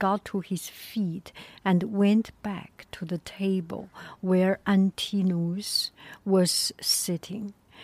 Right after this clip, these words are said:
He stretched out his hands once more.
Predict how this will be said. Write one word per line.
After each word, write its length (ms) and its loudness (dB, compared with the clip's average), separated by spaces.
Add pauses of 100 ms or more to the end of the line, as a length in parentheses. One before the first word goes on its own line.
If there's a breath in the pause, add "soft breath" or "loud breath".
(180 loud breath)
He 180 2
stretched 960 -2
out 380 -2
his 260 -8
hands 680 -2
once 760 -2
more. 360 -4